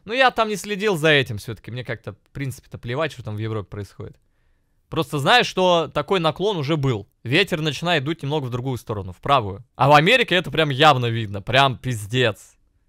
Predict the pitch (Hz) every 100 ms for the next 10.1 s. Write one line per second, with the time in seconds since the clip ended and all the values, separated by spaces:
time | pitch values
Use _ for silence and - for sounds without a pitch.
0 | _ - 120 - 139 160 139 131 123 113
1 | - - 113 139 143 127 - 135 120 -
2 | 123 127 120 107 - 127 _ - 107 139
3 | 170 - 147 147 123 131 120 123 117 123
4 | 123 135 101 101 - 110 - 127 175 185
5 | 160 147 151 135 135 139 131 - 120 123
6 | 107 - _ _ - 113 104 139 180 156
7 | 147 139 131 127 135 123 107 - _ _
8 | _ _ _ _ _ _ 101 127 165 -
9 | 135 139 127 - 160 185 117 101 101 -